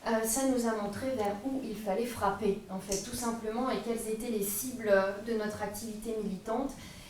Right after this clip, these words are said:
Et, euh, après cette théorisation, eh bien, on s'est dirigé vers, euh, l'action directe contre les structures de la domination. Et c'est ce qui fait la, la particularité de deux cent soixante-neuf Libération Animale, c'est de ne pas essayer de convertir au véganisme,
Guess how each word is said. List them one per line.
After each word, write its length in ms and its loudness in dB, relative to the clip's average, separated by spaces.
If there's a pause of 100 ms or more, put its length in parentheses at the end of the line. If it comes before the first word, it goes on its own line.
(240)
Et, 320 8
euh, 280 6 (360)
après 300 0
cette 280 0
théorisation, 680 0 (200)
eh 60 0
bien, 260 0
on 60 0
s'est 220 -4
dirigé 580 0
vers, 260 2
euh, 240 2
l'action 360 0
directe 360 -2
contre 300 -2
les 140 0
structures 480 -6
de 80 0
la 140 2
domination. 680 -2 (480)
Et 20 0
c'est 140 0
ce 160 -2
qui 60 -2
fait 160 -2
la, 160 4 (340)
la 140 2
particularité 720 -2
de 60 -6
deux 40 -2
cent 160 -4
soixante-neuf 460 -4
Libération 420 -2
Animale, 360 0 (280)
c'est 160 -6
de 60 -2
ne 180 0
pas 140 4
essayer 300 -2
de 40 -8 (100)
convertir 400 -14
au 60 -8
véganisme, 680 -2